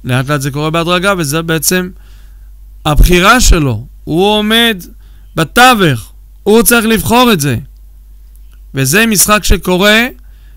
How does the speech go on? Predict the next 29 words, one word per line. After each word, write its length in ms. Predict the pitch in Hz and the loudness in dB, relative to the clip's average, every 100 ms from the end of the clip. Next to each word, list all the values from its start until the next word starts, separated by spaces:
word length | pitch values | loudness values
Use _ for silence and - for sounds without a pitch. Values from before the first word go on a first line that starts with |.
| - | -6
מאליו. 560 | 165 220 226 240 165 127 | 0 2 2 2 2 0
ברגע 360 | 151 196 196 165 | -2 0 0 -2
שהוא 180 | 202 | -2
מרפא 340 | 190 175 143 208 | 0 0 0 0
מפה, 360 | 185 135 240 | 0 0 0
זאת 180 | 190 214 | 0 -4
מתחזקת. 600 | 208 202 202 226 190 127 - - - - 120 | -4 -4 -2 -2 -2 -6 -10 -16 -20 -20 -12
אז 160 | 110 | -8
מה 140 | 127 143 | -6 -6
קורה 220 | 160 151 | -6 -6
שהנפש 440 | - 147 135 131 | -4 -4 -4 -4
הבהמית 320 | 131 135 131 | -4 -6 -8
מתחזקת? 680 | 139 - 139 107 104 - 139 - - - - - - - - - - - | -12 -12 -10 -8 -10 -12 -14 -16 -20 -20 -20 -20 -20 -20 -20 -20 -20 -10
למה 240 | 135 143 147 | -6 -4 -4
דיברנו 340 | 139 147 147 | -2 -2 0
על 60 | 139 | 0
זה, 100 | 135 | 2
וזה 160 | 127 | 0
קשור 340 | - 127 - 131 | -2 -2 -2 -4
לעניין 260 | 131 139 | -6 -4
של 180 | 117 135 | 0 0
המשחיתים 640 | 127 123 - 120 131 123 | 0 0 0 0 -2 -2
שדיברנו 880 | 110 123 117 - 127 117 117 117 117 | -4 -6 -8 -10 -8 -4 -2 -2 -2
עליהם? 320 | 120 135 175 220 - - - - - - | -2 -2 -6 -12 -20 -20 -20 -20 -20 -6
שזה 380 | 123 117 147 127 | -4 0 0 0
סכנה, 800 | - 143 127 143 139 156 139 104 - - - - - | 0 -2 -4 -4 -2 -2 -2 -4 -10 -20 -20 -20 -14
סכנת 500 | 139 131 120 151 156 | -8 -8 -4 -2 -4
כיליון 580 | - 156 147 143 151 143 | -4 -2 0 0 0 -2
אחת 480 | 135 151 135 117 | -4 -2 -2 -4